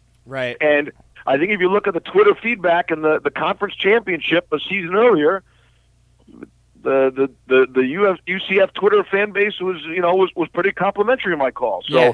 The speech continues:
Speaker 1: the Memphis game,
Speaker 2: uh,
Speaker 1: yeah.
Speaker 2: I understand that. Listen, I'm a big boy.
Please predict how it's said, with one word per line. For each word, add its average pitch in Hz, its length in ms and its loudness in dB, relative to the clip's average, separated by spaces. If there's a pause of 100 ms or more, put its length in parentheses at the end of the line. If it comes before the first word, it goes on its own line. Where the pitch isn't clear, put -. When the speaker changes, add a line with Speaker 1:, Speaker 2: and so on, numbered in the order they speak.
Speaker 1:
the 151 100 -8
Memphis 147 320 -6
game, 117 80 2
Speaker 2:
uh, 120 220 2
Speaker 1:
yeah. 127 160 -6
Speaker 2:
I 135 120 2
understand 185 440 0
that. 156 160 -4
Listen, 131 260 -4 (120)
I'm 139 80 -2
a 143 40 2
big 143 220 -2
boy. 123 340 2